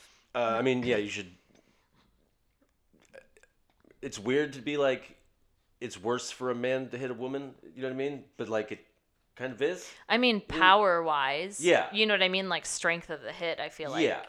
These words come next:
Speaker 2: Yeah.
Speaker 1: Uh, yeah, if a dude punches a woman, that's, like, all bad.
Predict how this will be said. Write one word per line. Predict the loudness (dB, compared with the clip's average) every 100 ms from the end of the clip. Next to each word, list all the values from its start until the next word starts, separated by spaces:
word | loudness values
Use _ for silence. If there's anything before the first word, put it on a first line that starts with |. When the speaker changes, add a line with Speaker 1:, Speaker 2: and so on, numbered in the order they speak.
| -18 _ -2
Speaker 2:
Yeah. | 2 2 0
Speaker 1:
Uh, | -4 -2
yeah, | 2 2
if | 0
a | -2
dude | -2 -2 -2 -8 -20 -12
punches | -10 -8 -10
a |
woman, | -6 -6 -6 -8
that's, | -10 -6
like, | -8 -8
all | -6 -6 -4
bad. | -6 -4 -6